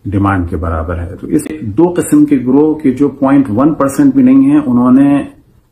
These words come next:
पब्लिक को, तमाम मोमिनीन को परेशान किया हुआ है। उनके पास पैसा भी बेतहाशा है।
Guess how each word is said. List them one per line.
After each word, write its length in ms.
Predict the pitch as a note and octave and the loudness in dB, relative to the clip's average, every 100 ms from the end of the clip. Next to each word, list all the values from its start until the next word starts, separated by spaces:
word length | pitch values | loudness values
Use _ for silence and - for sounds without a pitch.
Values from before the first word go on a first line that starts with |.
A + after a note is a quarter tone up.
| - | -6
पब्लिक 300 | G#2+ A2 B2+ B2+ | -4 -2 -4 -2
को, 260 | C3+ C3+ | 0 0
तमाम 320 | C3+ A2+ A#2 | 0 0 2
मोमिनीन 380 | A#2 A2 A2 A#2+ | 2 2 2 2
को 80 | A2+ | 0
परेशान 520 | G2+ F#2 F2 G2+ A#2+ C3+ | -2 -4 -4 0 0 2
किया 200 | C#3 C3 | 0 0
हुआ 200 | C3+ C3+ | 0 -2
है। 140 | C#3 | -4
उनके 260 | B2+ G#2 A2+ | -4 -4 -4
पास 260 | A2 B2+ - | -2 -4 -4
पैसा 240 | B2+ B2+ | -4 -2
भी 100 | C#3+ F#2+ | -2 -2
बेतहाशा 580 | F#2 F2 D#2+ E2+ F2+ E2+ | -2 -6 -8 -10 -10 -10
है। 180 | F2 | -10